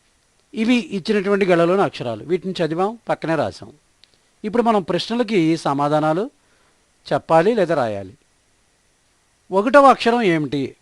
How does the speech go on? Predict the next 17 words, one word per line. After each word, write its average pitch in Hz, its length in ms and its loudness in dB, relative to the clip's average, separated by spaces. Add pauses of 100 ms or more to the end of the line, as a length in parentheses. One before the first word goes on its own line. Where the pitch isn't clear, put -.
(120)
ఒకటవ 175 300 0
అక్షరం 202 240 -4
ఏంటి 180 140 -6
చూడండి, 170 280 -4 (640)
ఒకటవ 151 320 0
అక్షరం 175 280 -2 (300)
ప. - 20 -20 (1400)
ఇది 139 180 -8 (100)
ప, 170 40 2 (680)
ఒత్తిస్తే 202 400 -4 (340)
ఫ. 175 140 8 (1400)
మూడవ 226 380 6
అక్షరం 226 260 0 (120)
ఏమిటి? 165 320 2 (880)
మూడవ 180 360 2
అక్షరం 196 320 0 (320)
భ, - 20 -8